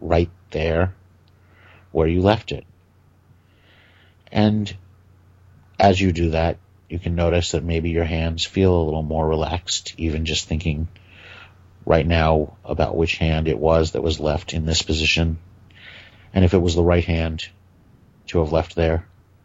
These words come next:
or if you left it in the right place. And that's an easy thing to just begin to relax into, wasn't it?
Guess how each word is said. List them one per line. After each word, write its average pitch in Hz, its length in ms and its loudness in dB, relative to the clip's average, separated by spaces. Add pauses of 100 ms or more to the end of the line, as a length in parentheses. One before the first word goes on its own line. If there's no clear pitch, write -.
(560)
or 98 140 4
if 92 100 -8
you 92 80 -6
left 85 320 -2
it 82 160 0 (260)
in 82 120 -8
the 85 80 -2
right 80 180 0
place. - 480 -2 (2500)
And 117 160 4
that's 117 260 2
an 92 80 -4
easy 85 420 -2
thing 80 320 -4
to - 140 -10
just 78 200 -4
begin 80 500 -4
to - 140 -2
relax 78 480 0
into, 76 540 -4
wasn't 78 360 0
it? 73 140 -6